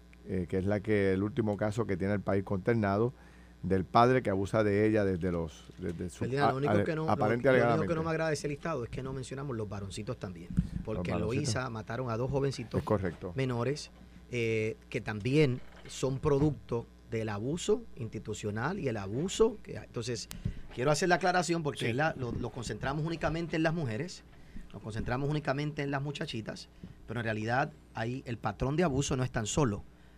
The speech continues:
Speaker 2: con las niñas,
Speaker 1: Ujú.
Speaker 2: el patrón de abuso es con los niños, con los varones, que son también sodomizados, que son expuestos a un sinnúmero de información y de poco cuidado.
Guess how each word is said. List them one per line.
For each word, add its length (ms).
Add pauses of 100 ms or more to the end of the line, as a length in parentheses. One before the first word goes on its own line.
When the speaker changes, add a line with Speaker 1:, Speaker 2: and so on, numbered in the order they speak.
Speaker 2:
con 160
las 140
niñas, 460
Speaker 1:
Ujú. 100
Speaker 2:
el 40
patrón 280
de 80
abuso 320
es 60
con 180
los 100
niños, 500
con 140
los 100
varones, 540 (340)
que 120
son 180
también 260
sodomizados, 720 (460)
que 100
son 220
expuestos 840
a 60
un 100
sinnúmero 540
de 140
información 840 (380)
y 100
de 100
poco 360
cuidado. 480